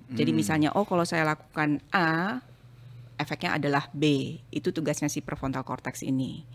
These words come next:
Speaker 2: Oke.
Speaker 1: Terus memilih-milih mana yang baik, mana yang buruk, konsekuensinya apa, itu dia tugasnya. Jadi
Speaker 2: Oke.
Speaker 1: sangat penting untuk pengambilan keputusan. Nah,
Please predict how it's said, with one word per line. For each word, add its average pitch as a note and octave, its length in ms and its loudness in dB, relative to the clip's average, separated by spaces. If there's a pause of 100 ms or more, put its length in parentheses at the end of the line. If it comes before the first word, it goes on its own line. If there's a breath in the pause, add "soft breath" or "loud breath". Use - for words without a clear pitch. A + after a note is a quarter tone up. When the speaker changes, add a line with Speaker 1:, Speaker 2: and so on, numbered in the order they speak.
(100)
Speaker 2:
Oke. G2 400 -12
Speaker 1:
Terus E3+ 240 0
memilih-milih E3 640 2
mana C#3+ 240 2
yang C#3+ 140 2
baik, F3 420 6
mana D3 240 2
yang C#3+ 100 2
buruk, E3 400 2
konsekuensinya D3 680 -2
apa, D3+ 200 0
itu D3+ 120 -2
dia E3 200 0
tugasnya. C#3 580 -10
Jadi - 240 -6
Speaker 2:
Oke. D#3+ 220 -2
Speaker 1:
sangat D#3 280 -6
penting F#3+ 240 -6
untuk D3+ 200 -6
pengambilan C#3+ 440 0
keputusan. D3 600 -8 (760 loud breath)
Nah, D3+ 400 2